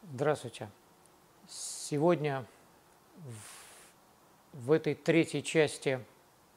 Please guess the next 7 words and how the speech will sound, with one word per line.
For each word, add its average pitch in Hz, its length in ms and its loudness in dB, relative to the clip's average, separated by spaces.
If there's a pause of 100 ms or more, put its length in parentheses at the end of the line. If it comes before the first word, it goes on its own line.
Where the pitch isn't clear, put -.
(920)
рассказа 135 760 4
о 139 180 4
пространственной 139 680 4
модели 147 520 4 (2500)
мне 147 320 0
хотелось 151 480 8
бы 139 420 8